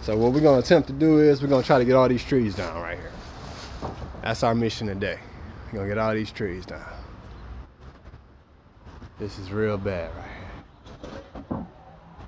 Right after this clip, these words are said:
But, you know, hey, you call Untouchables, we gonna take care of it for you. You know what I mean?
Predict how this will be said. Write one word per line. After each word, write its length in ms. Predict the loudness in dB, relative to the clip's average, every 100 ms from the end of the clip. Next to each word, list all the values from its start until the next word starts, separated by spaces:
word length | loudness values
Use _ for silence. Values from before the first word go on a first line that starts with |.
| -20 -8 -2
But, 260 | 0 0
you 140 | 0 2
know, 320 | 2 0 -4 0
hey, 240 | 0 2
you 80 | -2
call 300 | 2 4 4
Untouchables, 800 | 2 2 2 2 -2 -4 -6 -12 -14 -16 -16 -16 -16 -16 -14 -14 -14 -8 -2
we 80 |
gonna 160 | 2 2
take 240 | 0 -2
care 200 | 0 2
of 80 | 0
it 80 | -2 -8
for 100 | -10
you. 60 | -6 -4 -2 -4 -10 -16 -16 -14 -10
You 60 | -6
know 80 | -2
what 80 | -2
I 60 |
mean? 320 | -2 -2 -4